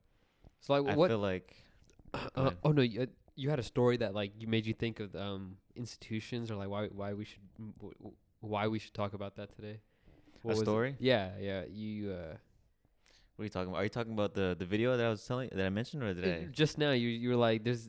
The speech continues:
Speaker 1: the reason I wanted to talk about institutions because of this thing." That, the story you were just about to say, I was like, "Just save it for the podcast. Don't, don't tell me
Speaker 2: Oh!
Speaker 1: just now." Is it, is that something have to do
Speaker 2: It's
Speaker 1: with
Speaker 2: not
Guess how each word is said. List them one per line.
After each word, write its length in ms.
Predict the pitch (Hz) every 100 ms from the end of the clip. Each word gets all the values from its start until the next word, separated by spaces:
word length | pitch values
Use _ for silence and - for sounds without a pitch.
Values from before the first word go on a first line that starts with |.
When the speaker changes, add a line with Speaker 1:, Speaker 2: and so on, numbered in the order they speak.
| -
Speaker 1:
the 100 | 120
reason 280 | 117 143 143
I 20 |
wanted 160 | 127 123
to 80 | 113
talk 160 | 113
about 140 | 113 107
institutions 540 | - - 120 113 107
because 220 | 107 110 101
of 60 |
this 160 | 110 -
thing." 360 | 117 104 92 - _ _ _ -
That, 280 | 110 113 123
the 80 | 113
story 260 | 131 123
you 60 | 123
were 40 |
just 120 | 120 123
about 120 | 120
to 80 | 117
say, 160 | 127
I 40 | 113
was 100 | 107
like, 100 | 101
"Just 160 | 107
save 160 | 117 110
it 60 | 104
for 80 |
the 60 | 104
podcast. 600 | - 104 - 107 104 -
Don't, 260 | 107 101 - _ _ _ _ _
don't 120 | 117 107
tell 140 | 110
me 60 | 175
Speaker 2:
Oh! 560 | 226 240 226 202 160 117
Speaker 1:
just 160 | 87
now." 220 | 110 107 101 _ _
Is 120 | 131 123
it, 180 | 143 120
is 140 | 127
that 180 | 127 135
something 220 | - 135
have 80 | 135
to 60 | 131
do 60 | 156
Speaker 2:
It's 100 | 135
Speaker 1:
with 100 | 143
Speaker 2:
not 220 | 160